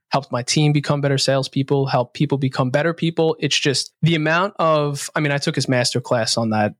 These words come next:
app, masterclass dot com, I think it was, whatever. I've watched that probably about, like, ten times over. It's, it's, it's been, like, my one, it's probably my favorite book right now. I couldn't recommend it enough. I've gifted it to, like, three people already.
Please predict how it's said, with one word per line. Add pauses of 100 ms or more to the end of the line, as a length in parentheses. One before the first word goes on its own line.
(100)
app,
masterclass
dot
com,
I
think
it
was,
whatever.
I've
watched
that
probably
about,
like,
ten
times
over.
It's,
it's,
it's
been,
like,
my
one,
it's
probably
my
favorite
book
right
now.
I
couldn't
recommend
it
enough.
I've
gifted
it
to,
like,
three
people
already.